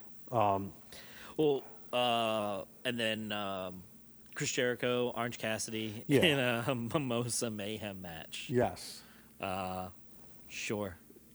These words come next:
Speaker 1: I
Speaker 2: Why
Speaker 1: mean,
Speaker 2: not?
Speaker 1: they drowned it. They drowned it, Cassidy and champagne,
Speaker 2: Yeah.
Speaker 1: uh, the other night.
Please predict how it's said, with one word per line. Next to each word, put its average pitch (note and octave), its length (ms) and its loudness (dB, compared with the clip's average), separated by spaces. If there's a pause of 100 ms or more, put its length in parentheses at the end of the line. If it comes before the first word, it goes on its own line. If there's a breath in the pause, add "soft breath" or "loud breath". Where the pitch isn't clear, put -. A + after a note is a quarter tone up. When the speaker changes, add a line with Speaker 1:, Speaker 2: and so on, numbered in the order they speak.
(120)
Speaker 1:
I C3 40 4
Speaker 2:
Why A#2+ 60 6
Speaker 1:
mean, A#2+ 100 8
Speaker 2:
not? A2+ 240 6
Speaker 1:
they B2 120 8
drowned A#2+ 460 6
it. G#2+ 140 -2
They B2 120 6
drowned A#2 380 6
it, G2 160 -4
Cassidy G#2 480 0
and G2 160 -4
champagne, G#2 800 -2
Speaker 2:
Yeah. G2 160 -4 (140)
Speaker 1:
uh, G2 200 0
the G#2 140 -2
other G2 160 -2
night. G2 100 -4